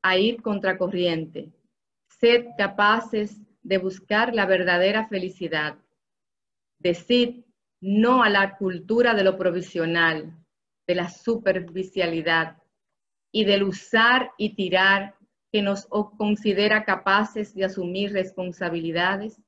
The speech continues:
y de afrontar los grandes desafíos de la vida". A propósito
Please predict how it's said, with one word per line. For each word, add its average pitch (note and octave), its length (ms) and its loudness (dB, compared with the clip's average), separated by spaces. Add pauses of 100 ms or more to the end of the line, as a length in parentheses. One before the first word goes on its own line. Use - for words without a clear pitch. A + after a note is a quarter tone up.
(520)
y G3 100 0
de F#3+ 100 4
afrontar F#3+ 800 -2 (260)
los F3 240 -4
grandes F#3+ 520 -2
desafíos G#3 760 -8
de D#3 140 -10
la C#3+ 140 -10
vida". C#3 380 -14 (1400)
A E3 120 -6
propósito F3+ 880 -6